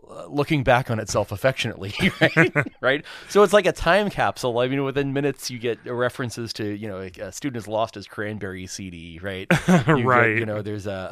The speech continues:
Speaker 1: uh, uh, she's at one point is sitting on the couch singing along to a Mentos ad, right?
Speaker 2: <laughs>
Speaker 1: And, uh, you know, Ren and Stimpy and Beavis and Butthead are on the T V, right? So,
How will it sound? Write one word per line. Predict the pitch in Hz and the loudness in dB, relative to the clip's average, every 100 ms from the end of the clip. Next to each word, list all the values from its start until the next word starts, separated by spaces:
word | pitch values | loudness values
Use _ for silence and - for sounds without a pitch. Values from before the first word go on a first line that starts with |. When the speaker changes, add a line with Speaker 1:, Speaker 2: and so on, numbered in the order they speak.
| 107 95 95 101 110 | -6 -6 -8 -10 -8
Speaker 1:
uh, | |
uh, | 101 90 | -8 -8
she's | - 113 | -10 -10
at | 107 | -8
one | 110 101 | -8 -6
point | - 107 | -6 -8
is | 98 | -6
sitting | - 120 104 | -6 -4 -6
on | 98 | -8
the | 95 | -8
couch | - 104 101 - | -6 -4 -4 -6
singing | 110 104 98 | -6 -6 -6
along | 98 95 | -8 -8
to | 104 104 | -6 -8
a | |
Mentos | 95 104 101 98 90 | -8 -10 -10 -10 -8
ad, | 95 95 92 | -8 -8 -8
right? | 92 92 98 - | -10 -10 -10 -10
Speaker 2:
<laughs> | |
Speaker 1:
And, | 127 95 92 | -10 -10 -10
uh, | 90 90 - - - - | -8 -10 -14 -20 -20 -12
you | 113 | -8
know, | 98 | -8
Ren | 95 113 | -6 -6
and | 110 | -4
Stimpy | 101 - 107 107 101 101 | -8 -8 -10 -10 -10 -8
and | 95 | -10
Beavis | 98 104 95 | -10 -10 -8
and | 101 95 | -8 -8
Butthead | 95 90 92 95 | -8 -8 -8 -8
are | 92 | -10
on | 90 | -10
the | |
T | 92 101 | -10 -12
V, | 82 87 | -14 -16
right? | 82 87 - | -14 -14 -12
So, | - 87 | -12 -12